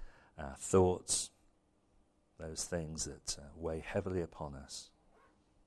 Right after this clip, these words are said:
Thank that we can cast our cares upon you.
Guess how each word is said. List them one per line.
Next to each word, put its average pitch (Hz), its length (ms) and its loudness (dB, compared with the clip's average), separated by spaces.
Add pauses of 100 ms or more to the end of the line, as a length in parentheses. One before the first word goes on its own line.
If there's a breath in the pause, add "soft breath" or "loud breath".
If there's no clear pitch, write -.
(800)
Thank 87 180 -4
that 78 100 -6
we 87 120 -4
can 87 120 -6
cast 90 400 2
our 82 160 -2
cares 71 640 2
upon 78 400 -4
you. 67 300 -6